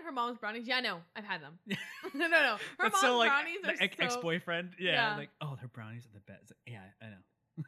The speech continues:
Speaker 2: <laughs>
Speaker 1: Everyone talks about this scene on, like, Twitter or, like, when it goes on, like, social media. Everyone's like, "Troy was really jealous of that man."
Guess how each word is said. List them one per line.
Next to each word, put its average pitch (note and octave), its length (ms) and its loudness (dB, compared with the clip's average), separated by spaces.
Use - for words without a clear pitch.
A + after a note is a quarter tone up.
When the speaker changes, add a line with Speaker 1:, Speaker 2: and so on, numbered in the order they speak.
Speaker 2:
<laughs> - 140 -20
Speaker 1:
Everyone D#4 380 -2
talks D4 200 -2
about C4 160 -6
this B3 160 -8
scene B3+ 200 -12
on, A#3 60 -10
like, G3+ 200 -10
Twitter A#3 400 -8
or, A3 60 -6
like, G3 100 -6
when G3+ 100 -10
it F#3+ 60 -14
goes G#3 120 -12
on, G3+ 140 -10
like, G3 160 -12
social G3 240 -12
media. G3 200 -12
Everyone's G3 220 -12
like, G#3 180 -10
"Troy C#4 160 0
was C#4+ 140 -4
really B3+ 200 -6
jealous A#3 300 -4
of G3+ 140 -12
that G3+ 240 -2
man." F3 240 -12